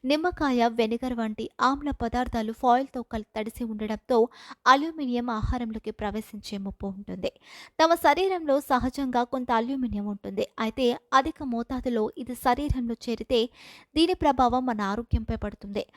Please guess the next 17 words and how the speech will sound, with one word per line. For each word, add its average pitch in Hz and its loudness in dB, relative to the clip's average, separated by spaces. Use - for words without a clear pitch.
మూత్రపిండాల 302 2
సమస్యలు 262 -2
ఉన్నవారికి 233 -2
ఇది 277 4
మరింత 339 8
ప్రమాదకరమని 247 0
నిపుణులు 220 -6
హెచ్చరిస్తున్నారు. 208 -4
కొన్ని 349 6
పరిశోధనల 294 0
ప్రకారం 247 -4
అధిక 240 0
అల్యూమినియం 226 -2
తీసుకోవడం 220 -2
అల్జీమర్స్, 240 0
ఎముకల 247 -2
బలహీనత, 214 -6